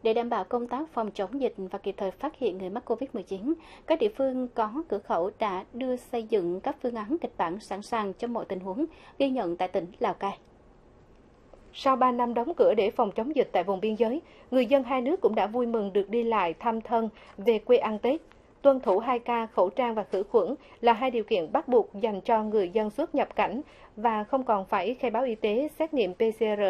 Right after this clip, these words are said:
Speaker 2: hay test nhanh. Đến nay đã có gần bảy nghìn người xuất nhập cảnh. Các cán bộ kiểm dịch y tế đã được tập huấn và chuẩn bị sẵn sàng cho mọi tình huống khi phát hiện người xuất cảnh và nhập cảnh mắc covid mười chín.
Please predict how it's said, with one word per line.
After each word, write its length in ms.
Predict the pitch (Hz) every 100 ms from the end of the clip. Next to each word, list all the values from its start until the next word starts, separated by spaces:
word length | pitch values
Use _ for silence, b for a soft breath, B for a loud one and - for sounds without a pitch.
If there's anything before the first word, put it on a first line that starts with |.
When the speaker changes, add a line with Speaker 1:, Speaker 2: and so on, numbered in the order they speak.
| 175
Speaker 2:
hay 260 | 170 214 202 -
test 200 | 262 269
nhanh. 220 | 226 220 b b b b b b -
Đến 280 | 226 262 339
nay 200 | 320 277
đã 280 | 220 180 190
có 200 | - 311
gần 380 | 269 214 196 196
bảy 200 | 190 202
nghìn 360 | 294 240 202
người 160 | 202 196
xuất 300 | - 311 277
nhập 200 | 220 -
cảnh. 220 | 185 196 b b b b b
Các 140 | 330 339
cán 160 | 320 339
bộ 200 | 202 196
kiểm 280 | 220 208
dịch 140 | 285 233
y 100 | 240
tế 260 | 240 233
đã 100 | 302
được 200 | 208 214
tập 100 | 214 -
huấn 220 | 240 330
và 100 | 311
chuẩn 220 | - 208
bị 120 | 226
sẵn 200 | 165 202
sàng 240 | 233 220 190
cho 120 | 233
mọi 260 | 226 208 156
tình 180 | 202
huống 260 | 190 208 311
khi 120 | 370 240
phát 200 | 285 -
hiện 180 | 180
người 180 | 196 190
xuất 260 | - 311 -
cảnh 200 | 214 226
và 80 | 220
nhập 240 | 185 -
cảnh 240 | 196 185 277 -
mắc 260 | 220 247 -
covid 300 | 220 220 269
mười 100 | 196
chín. 240 | 208 254